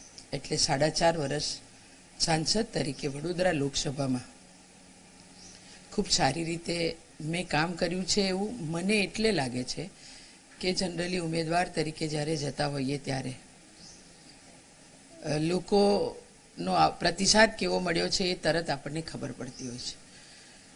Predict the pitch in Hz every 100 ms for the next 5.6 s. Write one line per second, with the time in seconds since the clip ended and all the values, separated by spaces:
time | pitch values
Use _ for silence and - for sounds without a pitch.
0 | - - 214 233 202 - - - - 165
1 | 165 190 185 165 185 185 190 196 208 208
2 | - - - - - 190 202 208 160 170
3 | 151 147 196 220 220 214 202 202 180 147
4 | 127 - - - - - - - - 220
5 | 214 214 226 - 262 269